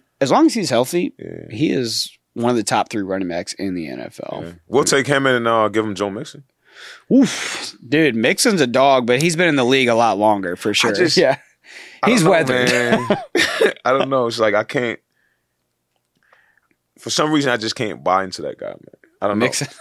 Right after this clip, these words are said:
Speaker 2: Yeah, I can't, like, you know what I mean? It's just, he messes up at the wrong time.
Speaker 1: He is hot and cold,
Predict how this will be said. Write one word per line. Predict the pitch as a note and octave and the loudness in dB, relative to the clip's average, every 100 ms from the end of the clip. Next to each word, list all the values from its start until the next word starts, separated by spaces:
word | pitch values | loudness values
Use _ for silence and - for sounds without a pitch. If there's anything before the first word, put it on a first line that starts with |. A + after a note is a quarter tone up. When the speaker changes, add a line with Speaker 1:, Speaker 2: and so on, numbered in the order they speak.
| - | -8
Speaker 2:
Yeah, | A2+ - G#3+ - | -4 0 0 0
I | |
can't, | - D3 C#3+ - | -2 -6 -10 -8
like, | F#2+ F2+ - _ | -4 -4 -8 _
you | - | -8
know | G#2+ | -2
what | A#2 | 0
I | |
mean? | B2+ B2 G#2 - | 0 -2 -6 -12
It's | - G2+ | -10 -4
just, | A#2+ A2+ - _ _ _ _ _ | -2 -2 -4 _ _ _ _ _
he | D3+ | -2
messes | D3+ D3 C3 A2 | 0 0 0 0
up | C3 G#2+ | 0 0
at | E2+ | -4
the | |
wrong | E2 G#2 G#2 | -4 -2 -2
time. | F2+ A2 F#2+ - - | -4 -4 -4 -8 0
Speaker 1:
He | E3+ | 2
is | F#3+ F3 | 4 4
hot | F3+ F3 | 2 2
and | E3+ | 2
cold, | E3+ D3+ C#3+ C#3 C3 | 2 4 4 2 -2